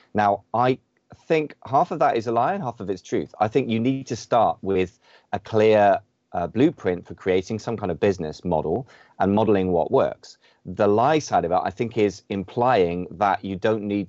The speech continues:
to be an entrepreneur by the end of it. You can start off ignorant. You, you have to start ignorant <laughs> whenever you learn something brand new,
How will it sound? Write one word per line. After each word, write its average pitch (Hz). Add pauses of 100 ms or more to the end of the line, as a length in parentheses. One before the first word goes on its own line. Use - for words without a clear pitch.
to 92
be 90
an 87
entrepreneur 87
by 80
the 87
end 98
of 90
it. - (280)
You 110
can 113
start 160
off 98 (400)
ignorant. 101
You, 110
you -
have 135
to 92
start 92
ignorant 85
<laughs> 110
whenever 131
you 107
learn 104
something 92
brand 90
new, 107